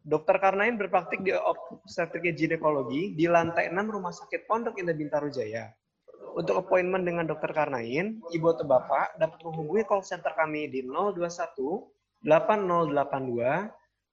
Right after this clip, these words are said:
delapan delapan delapan, extension dua. Sebagai informasi, saat ini semua poli dan jadwal dokter sudah mulai kembali normal. Jadi, jika Ibu atau Bapak mau konsultasi langsung,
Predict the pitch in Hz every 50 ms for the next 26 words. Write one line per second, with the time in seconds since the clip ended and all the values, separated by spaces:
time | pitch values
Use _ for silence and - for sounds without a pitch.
0 | - - - 143 156 170 165 - 202 208 214 214 208 165 156 156 156 156 - 160
1 | 156 156 139 127 127 127 - - 123 113 107 104 - - - - - 151 - -
2 | - 175 170 165 175 185 185 190 190 185 - - - 131 127 113 113 117 - _
3 | _ _ _ _ _ _ _ - - - - - - - - - - - - -
4 | - - 170 160 156 165 160 170 175 165 165 160 156 - 208 226 247 269 277 -
5 | - - - 220 202 208 202 220 208 180 143 147 160 175 - - 196 190 190 190
6 | - 196 196 214 247 214 220 214 180 160 165 151 147 151 147 143 135 127 - -
7 | - - 117 151 170 - - 160 170 165 160 175 208 233 233 - 190 147 139 139
8 | 135 127 123 131 143 143 156 139 120 110 110 _ - - - - - - - -
9 | - - 123 120 110 117 117 143 185 190 160 151 151 156 160 143 151 147 156 220
10 | 226 220 220 180 151 139 139 - 175 160 151 147 147 143 - 170 147 - - -
11 | 151 139 139 156 143 127 117 120 - - 127 156 190 208 214 214